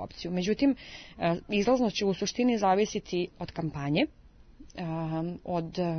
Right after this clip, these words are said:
motiva samih, e, birača i, e, ja želim da verujem od programa koji su, e, ponuđeni biračima. E, dakle, da ne bismo došli u situaciju da birači ostaju kod kuće jer nemaju za koga da glasaju. Meni se čini da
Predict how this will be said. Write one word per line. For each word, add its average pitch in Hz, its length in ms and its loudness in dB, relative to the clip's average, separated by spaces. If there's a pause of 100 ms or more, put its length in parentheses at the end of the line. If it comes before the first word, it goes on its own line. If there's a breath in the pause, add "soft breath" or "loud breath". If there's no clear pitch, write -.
(140)
motiva 175 480 2
samih, 160 540 -4
e, 151 160 -4
birača 156 600 -2 (520 loud breath)
i, 202 460 0
e, 175 260 -6 (140)
ja 170 320 2
želim 180 300 2
da 165 100 0
verujem 175 420 2
od 165 100 -4
programa 170 520 0
koji 160 240 0
su, 151 320 -2 (240)
e, 160 300 0 (100)
ponuđeni 160 680 0 (100)
biračima. 160 760 -4
E, - 580 -14 (420)
dakle, 175 320 -2
da 165 240 2
ne 175 140 2
bismo 170 280 -2
došli 160 320 0
u - 20 -6
situaciju 165 640 -2
da 160 300 -4
birači 160 400 -2
ostaju 160 320 -2
kod 160 160 -6
kuće 175 300 -2
jer 185 180 4
nemaju 170 500 0
za 180 180 2
koga 175 320 0
da - 140 -6
glasaju. 165 480 -2
Meni 170 180 0
se 175 140 -8
čini 175 280 -4
da 160 260 2